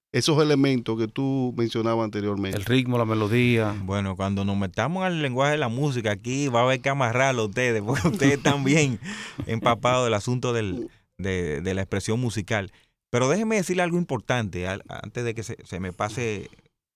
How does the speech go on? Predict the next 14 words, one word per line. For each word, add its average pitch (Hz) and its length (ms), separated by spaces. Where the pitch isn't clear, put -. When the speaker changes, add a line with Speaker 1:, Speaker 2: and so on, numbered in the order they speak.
Speaker 3:
¿verdad?, 117 300
la 101 100
idea 110 340
que, 98 280
eh, 87 640
miren, 127 360
por 127 160
lo 139 100
que 131 120
tú 226 180
dijiste 170 500
hace 107 180
un 117 120
ratito, 95 500